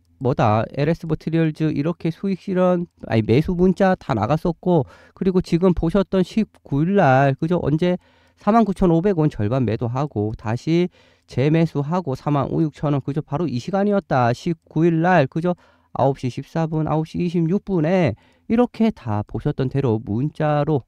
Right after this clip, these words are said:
그죠? 문자로 이렇게 다 알려드렸습니다. 문자 상단에 있는 번호 오공칠삼 칠사구하나, 이쪽으로 구독, 구독 엘에스라고, 구독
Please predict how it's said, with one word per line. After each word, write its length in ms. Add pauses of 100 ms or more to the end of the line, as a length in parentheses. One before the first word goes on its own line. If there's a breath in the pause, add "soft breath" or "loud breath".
그죠? 220 (540 soft breath)
문자로 800
이렇게 720
다 400
알려드렸습니다. 840
문자 580
상단에 480
있는 240
번호 500 (440 soft breath)
오공칠삼 1160 (520)
칠사구하나, 1400
이쪽으로 340
구독, 560 (640 soft breath)
구독 380 (120)
엘에스라고, 840
구독 460